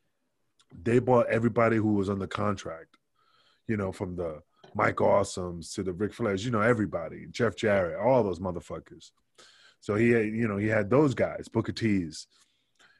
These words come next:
And then with the E C W guys, same thing, guys who were under contract. So, so they had,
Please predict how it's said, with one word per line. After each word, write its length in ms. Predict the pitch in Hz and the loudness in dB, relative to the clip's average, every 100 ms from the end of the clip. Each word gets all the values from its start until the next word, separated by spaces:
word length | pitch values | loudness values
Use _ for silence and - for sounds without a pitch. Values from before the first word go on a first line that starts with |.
| _ | _
And 180 | 110 104 | -4 0
then 200 | 110 110 | 0 0
with 120 | 107 | 0
the 60 | 110 | 0
E 120 | 113 | 0
C 160 | 113 107 | 0 4
W 340 | 139 196 160 | 4 6 4
guys, 420 | 120 113 120 131 | 6 6 6 2
same 240 | - 104 110 | 0 0 2
thing, 240 | 170 170 | 2 0
guys 240 | 107 101 98 | 2 2 2
who 100 | 107 | 2
were 120 | 110 | 2
under 140 | 113 | 0
contract. 540 | 107 143 165 - 90 82 | -2 -2 -2 -2 -4 -2
So, 340 | 101 98 90 - - _ _ | -2 -2 -2 -8 -20 _ _
so 540 | - 117 104 101 90 - _ _ - _ _ | 0 2 2 -2 -6 -14 _ _ -20 _ _
they 200 | 110 117 | -2 0
had, 280 | 123 135 | 4 2